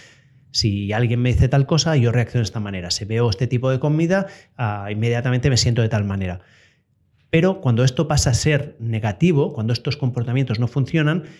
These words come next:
es una buena idea que estas redes se comuniquen entre ellas para que haya una reorganización neuronal.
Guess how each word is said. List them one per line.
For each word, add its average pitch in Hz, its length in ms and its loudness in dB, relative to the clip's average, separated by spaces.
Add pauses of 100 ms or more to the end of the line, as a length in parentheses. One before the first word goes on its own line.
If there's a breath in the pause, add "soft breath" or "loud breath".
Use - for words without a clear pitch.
(200 loud breath)
es 139 180 6
una 156 100 2
buena 147 240 2
idea 139 300 2
que - 80 -6
estas 131 240 0
redes 123 360 0
se - 200 -10
comuniquen 135 420 0
entre 151 300 0
ellas 151 260 0
para 147 320 -4
que 131 120 -2
haya 139 240 0
una 131 260 0
reorganización 110 960 0
neuronal. 92 560 -8